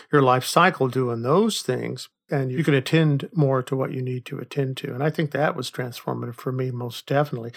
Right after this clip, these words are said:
Took a few years to really get that tripod working, meditate, apply it, read about it, apply it. But yeah, a lot, most everyone will tell you that Buddhism is something that you do.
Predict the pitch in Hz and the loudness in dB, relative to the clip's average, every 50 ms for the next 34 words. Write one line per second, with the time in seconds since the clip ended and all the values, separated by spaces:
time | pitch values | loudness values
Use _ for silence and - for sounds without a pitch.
0 | - - - - - 262 - 262 - - 233 185 156 151 160 151 135 123 - - | -14 -18 -8 0 2 4 4 4 4 4 4 6 6 6 6 4 2 2 0 -2
1 | 135 127 131 131 120 - - 143 139 - 135 123 123 - - - 165 156 139 139 | 0 0 2 0 0 0 0 0 0 2 0 -2 -2 -4 -6 2 4 4 4 4
2 | 143 - 139 131 127 - - 143 156 170 - - 113 113 120 - _ _ _ - | 2 0 0 0 0 0 0 2 2 2 0 -2 -6 -6 -8 -14 _ _ _ 0
3 | - 127 123 123 120 - - 123 120 123 190 _ _ _ _ _ - - 131 - | 2 2 2 2 0 0 0 0 0 -2 -4 _ _ _ _ _ -6 -4 -4 0
4 | - 143 131 127 131 131 - - _ _ _ _ _ _ - 156 147 135 123 123 | 0 2 2 2 0 -2 -4 -8 _ _ _ _ _ _ -4 -2 0 0 0 2
5 | 127 127 123 123 127 - - - - 139 - 143 131 131 147 - - - - - | 2 2 2 2 0 -4 -8 -12 -10 -4 -2 0 0 0 -4 -6 -14 -20 -20 -14
6 | _ - 175 175 185 190 165 135 123 131 156 170 190 - 247 247 240 - - 202 | _ -2 2 4 6 6 6 6 6 4 4 4 4 2 2 -2 -8 -8 0 2
7 | 175 170 160 - - - 170 160 165 156 135 139 131 123 123 127 - - 156 151 | 2 2 2 0 2 2 2 4 4 2 2 0 -2 -2 -4 -4 -4 0 0 2
8 | 147 143 127 123 117 127 147 - - 151 151 143 143 131 120 127 120 117 120 123 | 2 0 -2 -4 -6 -8 -8 -4 0 2 2 2 2 0 0 -2 -4 -4 -4 -6
9 | - - 143 135 127 - - 131 131 120 117 - - - 127 123 113 113 - 127 | -4 -2 0 -2 -2 -2 -4 -6 -6 -6 -8 -10 -8 -8 -8 -8 -6 -4 -2 -2
10 | 120 120 120 120 - | -2 -2 -6 -12 -14